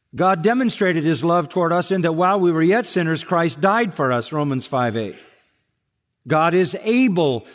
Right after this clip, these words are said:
to save sinners. "Salvation belongs to the Lord," says the psalmist in Psalm three. We need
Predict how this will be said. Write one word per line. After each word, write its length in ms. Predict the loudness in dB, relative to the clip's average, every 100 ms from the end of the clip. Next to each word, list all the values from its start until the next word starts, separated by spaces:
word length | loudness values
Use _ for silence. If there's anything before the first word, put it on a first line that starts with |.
| -4
to 140 | -4
save 400 | 0 0 2 0
sinners. 580 | -2 -2 -2 -6 -14 -20 _ _
"Salvation 680 | -6 0 2 2 0 0 -2
belongs 760 | 0 2 2 2 0 0 -2 -4
to 120 | -2
the 120 | 0 2
Lord," 680 | 4 2 2 0 -2 -6 -16 -20 -10
says 420 | -2 0 -2 -4
the 100 | -6
psalmist 560 | -2 -2 0 -2 -2
in 140 | -4 -2
Psalm 320 | -2 -2 -2
three. 420 | -2 -2 -2 -4 -14 _ _ _ _ _ _ _ _ _ _ _ _ -2
We 260 | 0 2
need 600 | 4 4 4 4 2 -2